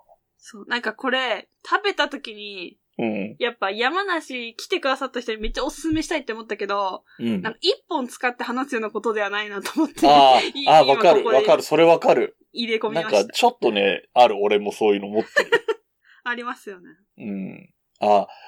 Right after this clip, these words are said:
Speaker 2: ここで話そうかな。なんか、えっと、今月って五週ある月なので、ちゃんと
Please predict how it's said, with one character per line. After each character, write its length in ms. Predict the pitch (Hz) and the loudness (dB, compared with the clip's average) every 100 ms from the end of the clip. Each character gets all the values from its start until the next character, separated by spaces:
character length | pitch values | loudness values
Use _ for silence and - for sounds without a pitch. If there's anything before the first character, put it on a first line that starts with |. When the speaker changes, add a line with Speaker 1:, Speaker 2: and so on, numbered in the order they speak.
| _ | _
Speaker 2:
こ 160 | - 104 | -12 -8
こ 160 | 175 | -6
で 80 | 277 | -6
話 300 | 254 233 226 | -4 -4 -2
そ 100 | 220 | -4
う 40 | |
か 120 | - 95 | -4 -10
な。 120 | 92 | -6
な 100 | 208 | -6
ん 80 | 113 | -2
か、 60 | 104 101 95 - _ _ _ _ | 0 2 0 -6 _ _ _ _
え 60 | - | -6
っ 40 | |
と、 360 | - 196 185 - | -2 0 -2 -4
今 180 | - 240 | -2 0
月 220 | 285 - | 0 -6
っ 40 | 247 | -14
て 600 | _ - 208 120 90 _ | _ 0 2 2 -2 _
五 200 | 120 135 | 2 2
週 200 | - 190 | 4 4
あ 100 | 196 | 4
る 120 | 139 | 2
月 240 | - - 117 | -6 -8 -4
な 100 | - | -4
の 120 | 98 | 0
で、 240 | 208 - | 2 2
ち 100 | - | 0
ゃ 80 | 170 | -4
ん 80 | 175 | 0
と 320 | 180 175 - | 0 0 -2